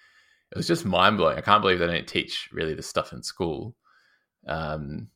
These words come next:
but one of the things he talks about is one of the principles or habits is first things first. So he talks about how it's really im-,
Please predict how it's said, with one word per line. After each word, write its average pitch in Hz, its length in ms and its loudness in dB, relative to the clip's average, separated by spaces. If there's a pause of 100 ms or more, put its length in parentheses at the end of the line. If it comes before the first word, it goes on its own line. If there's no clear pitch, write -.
but 95 120 -2
one 107 120 6
of 104 80 6
the - 60 -4
things 98 160 0
he 90 100 -4
talks 82 320 2
about 80 400 0
is 78 380 -8
one 80 160 -6
of 78 100 -8
the 73 100 -6
principles 78 600 -8
or - 80 -8
habits - 500 -6
is - 300 -14
first - 420 -2
things 78 320 -10
first. - 600 -4 (540)
So 71 480 -6 (140)
he - 80 -20
talks - 380 -6
about 71 260 -6
how 71 520 -4 (2250)
it's - 220 -8
really 92 320 0
im-, - 120 -8